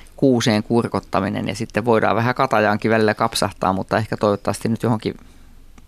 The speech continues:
ainakin ulkosaariston katajaa korkeammalle tasolle tota, päästään sitten niissä varsinaisissa päätöksissäkin. Että, ja sitten se vaikutti hyvin johdetulta, että Rinteestä, tulevasta pääministeristä, me voi olla montaa mieltä, mutta hän kyllä aika selkeästi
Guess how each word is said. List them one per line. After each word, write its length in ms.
ainakin 320
ulkosaariston 760
katajaa 460
korkeammalle 600
tasolle 360
tota, 300
päästään 400
sitten 300
niissä 160
varsinaisissa 640
päätöksissäkin. 800
Että, 260
ja 60
sitten 140
se 60
vaikutti 360
hyvin 200
johdetulta, 640
että 240
Rinteestä, 640
tulevasta 340
pääministeristä, 720
me 100
voi 100
olla 100
montaa 360
mieltä, 340
mutta 240
hän 180
kyllä 200
aika 180
selkeästi 640